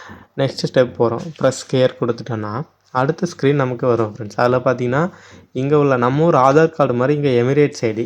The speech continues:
எமிரேட்ஸ் ஐ டியை எப்படி இன்சர்ட் பண்ண சொல்லின்னு காமிக்கும். கீழே உள்ளதை எமிரேட்ஸ் ஐ டி இன்சர்ட் பண்றோம். இப்ப எமிரேட்ஸ் ஐ டி இன்சர்ட் பண்ணி உடனே அதை ரீட் பண்ணிட்டு எமிரேட்ஸ் ஐ டியை ரிமூவ் பண்ண சொல்லும். நம்ம ஐ டி எடுத்துக்கலாம்.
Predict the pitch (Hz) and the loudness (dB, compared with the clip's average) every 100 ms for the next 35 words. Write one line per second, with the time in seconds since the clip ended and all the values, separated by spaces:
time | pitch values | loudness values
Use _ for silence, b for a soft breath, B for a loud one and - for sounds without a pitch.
0 | 143 127 143 160 160 131 120 135 120 135 | -2 0 2 0 0 0 2 2 0 -2
1 | 127 123 135 - 117 101 117 127 143 123 | -2 -4 -4 -2 -2 0 0 0 -2 -2
2 | 113 113 117 117 B B B _ - 156 | -2 -2 -4 -8 B B B _ -2 2
3 | 143 120 117 135 147 123 143 147 131 120 | 2 4 4 2 2 2 0 0 0 0
4 | 117 113 131 - 113 110 156 196 b b | -2 -4 -8 -6 -4 -2 -2 -6 b b
5 | _ 131 120 143 185 185 143 123 120 127 | _ -6 -2 -2 -2 0 -2 0 -2 -4
6 | - 135 123 117 117 127 170 190 131 131 | -4 -4 -2 -2 0 0 -2 -2 -2 0
7 | 131 160 170 131 120 139 185 190 139 131 | 2 2 2 -4 0 2 2 0 0 2
8 | 147 151 139 123 135 147 135 120 139 135 | 2 2 0 0 0 0 0 0 0 0
9 | 117 110 123 151 160 127 120 123 123 131 | -2 -2 -2 0 0 0 0 0 -2 0
10 | 123 110 123 117 117 | -2 -2 -6 -8 -12